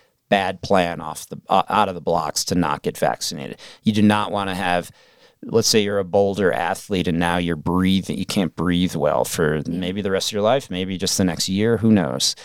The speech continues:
Speaker 1: Um, so that, those are some issues. Then the, the second reason to get, um, vaccinated is, like I said, to stop the spread of the disease,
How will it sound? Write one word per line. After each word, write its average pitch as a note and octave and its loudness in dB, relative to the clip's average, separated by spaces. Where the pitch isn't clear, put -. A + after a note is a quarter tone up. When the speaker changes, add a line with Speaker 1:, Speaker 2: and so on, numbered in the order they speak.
Speaker 1:
Um, G#2+ 4
so G2+ 0
that, A2 0
those A2 2
are A#2 -2
some - -2
issues. F#2+ 0
Then G#2 -2
the, G#2 -4
the G#2 -4
second D#3+ 2
reason G#2+ -2
to G2 0
get, F2+ 0
um, F2+ 2
vaccinated G2+ 0
is, F2 -8
like F#2+ -4
I D#2+ -2
said, C3+ 4
to F2 -10
stop G#2+ -4
the - -8
spread G2 4
of F2+ -4
the E2 -10
disease, D2+ 0